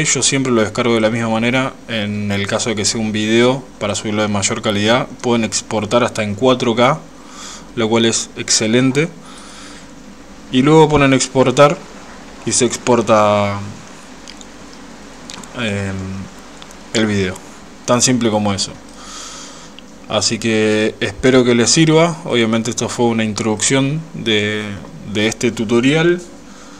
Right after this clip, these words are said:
Imagino que se van a venir segundas partes o parte final con todo el video subido a mi canal de YouTube, que lo pueden seguir,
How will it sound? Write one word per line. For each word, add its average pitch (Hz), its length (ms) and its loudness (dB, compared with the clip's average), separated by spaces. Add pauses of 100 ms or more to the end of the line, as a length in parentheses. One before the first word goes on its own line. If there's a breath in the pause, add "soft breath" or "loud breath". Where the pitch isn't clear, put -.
(280 loud breath)
Imagino 117 380 0
que 117 80 -2
se 110 100 -4
van 113 120 0
a 110 60 2
venir 113 260 0 (160)
segundas 117 480 0
partes 127 600 2
o 117 400 0 (120)
parte 117 280 2
final 117 360 -2
con 107 240 -2
todo 117 200 2
el 104 460 -2
video 104 380 0
subido 113 520 -2 (220)
a 113 140 -6
mi 101 140 -2
canal 107 260 -2
de 104 120 -2
YouTube, 127 320 -2
que 110 200 -2
lo 104 160 -8
pueden 104 180 -6
seguir, 110 380 -6